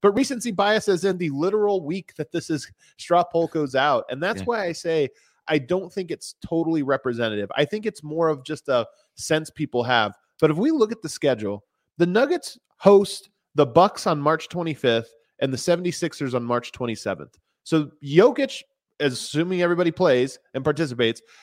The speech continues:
Speaker 1: Jokic will go head-to-head against Giannis and then follow that up by going head-to-head against, uh, Joel Embiid. Uh, right around that same time,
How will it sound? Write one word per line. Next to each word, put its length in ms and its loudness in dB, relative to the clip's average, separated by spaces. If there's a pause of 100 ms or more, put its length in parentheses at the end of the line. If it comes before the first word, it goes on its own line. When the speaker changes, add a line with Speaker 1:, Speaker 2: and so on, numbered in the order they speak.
(180)
Speaker 1:
Jokic 360 4
will 80 2
go 320 4
head-to-head 380 2
against 340 -4
Giannis 520 0 (100)
and 120 0
then 80 2
follow 320 4
that 120 2
up 140 0
by 120 0
going 240 -2
head-to-head 580 -2
against, 480 -6
uh, 300 6 (800)
Joel 320 4
Embiid. 260 0 (300)
Uh, 60 4 (200)
right 400 4
around 400 4
that 180 0
same 240 -4
time, 320 0